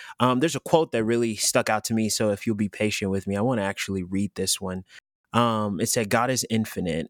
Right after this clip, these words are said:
Um, while the finite human mind can understand aspects of his character, even those cannot be understood in full. Um, his bigness is too big, his goodness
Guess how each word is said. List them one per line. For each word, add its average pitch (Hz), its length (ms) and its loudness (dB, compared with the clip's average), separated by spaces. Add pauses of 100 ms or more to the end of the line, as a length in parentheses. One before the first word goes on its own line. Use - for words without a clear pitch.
Um, 101 280 -4
while 107 500 0
the 98 100 -6
finite 131 460 0
human 117 420 0
mind 101 380 -2
can 104 140 -6
understand 98 500 -6
aspects 101 520 -2
of 120 100 -2
his 120 120 0
character, 120 540 -2 (480)
even 120 360 2
those 107 300 0
cannot 101 420 -4
be 98 180 -6
understood 98 680 -2
in 90 200 -10
full. 117 500 -2 (520)
Um, 110 180 0
his 110 160 0
bigness 123 380 2
is - 100 0
too 127 180 0
big, 110 360 0
his 107 200 -2
goodness 110 600 0